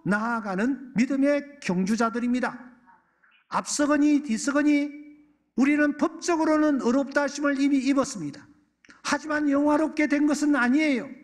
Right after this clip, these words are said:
우리 모두는 영화를 향하여 나아가는 하나님의 자녀들입니다.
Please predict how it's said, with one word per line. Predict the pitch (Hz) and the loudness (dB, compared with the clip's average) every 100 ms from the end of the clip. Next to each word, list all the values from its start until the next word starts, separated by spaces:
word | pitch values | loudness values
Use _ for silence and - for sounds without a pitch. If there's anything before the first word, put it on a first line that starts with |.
| - _ _ _ - | -20 _ _ _ 0
우리 | 269 294 302 | 2 4 2
모두는 | 311 302 311 302 | 0 0 2 2
영화를 | 285 320 330 349 349 302 | 2 2 2 0 0 2
향하여 | 339 339 339 349 339 339 - - | 2 4 4 4 2 0 -14 -4
나아가는 | 214 285 302 262 262 311 311 - - | 0 2 2 0 2 0 0 -6 -8
하나님의 | - 302 269 240 226 302 285 - - - | -4 -2 -2 0 2 0 -2 -10 -20 -6
자녀들입니다. | 196 165 160 127 117 120 - - - | -6 -4 -6 -10 -16 -16 -16 -18 -20